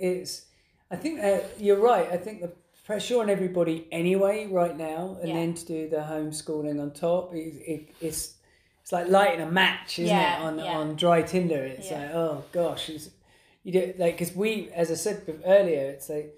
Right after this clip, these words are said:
Speaker 1: we were in a very pleasant environment, and that created so much tension in
Speaker 2: Yeah.
Speaker 1: unnecessary tension as
Speaker 2: Yeah.
Speaker 1: well, right? So yeah, if you're already in a quite a s-, stressed out situation,
Speaker 2: Absolutely.
Speaker 1: it can be hell.
Speaker 2: Yeah.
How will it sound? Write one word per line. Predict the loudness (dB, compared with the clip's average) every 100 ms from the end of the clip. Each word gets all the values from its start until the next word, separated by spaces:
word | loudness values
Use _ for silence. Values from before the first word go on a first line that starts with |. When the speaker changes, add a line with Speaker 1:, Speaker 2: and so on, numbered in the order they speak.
| _ _ _
Speaker 1:
we | -4 0 4
were | 4
in | 4 0 -4
a | 2
very | 2 2
pleasant | -2 0 2 2 -4
environment, | 0 2 2 0 -2 -6 -14 _ _ _
and | -2
that | -2 0
created | 2 2 2
so | 0 4 4 2
much | -4 -6
tension | -4 -2 -2 -4 -6
in | -8 -6 -4 -4
Speaker 2:
Yeah. | -6 -8 -14 _ _ _ -20 -4
Speaker 1:
unnecessary | 2 4 4 2 2 2 0 -2
tension | -8 -10 -8 -6
as | 0
Speaker 2:
Yeah. |
Speaker 1:
well, | 4 4 2
right? | -4 -6 -8 -10
So | 0 6 6 6 0 -10 -20 _ _
yeah, | 0 0
if | 2 2
you're | 4
already | 4 4
in | 2
a | -2
quite | -4 -4 -4 -6
a |
s-, | -8 -12 -8
stressed | -8 -4 -4 -2 -2
out | -2 -4
situation, | -4 -2 2 4
Speaker 2:
Absolutely. | 2 0 -4 -2 -4
Speaker 1:
it |
can | -4
be | -4 -4
hell. | 2 2 2 -6 -8
Speaker 2:
Yeah. | -4 -4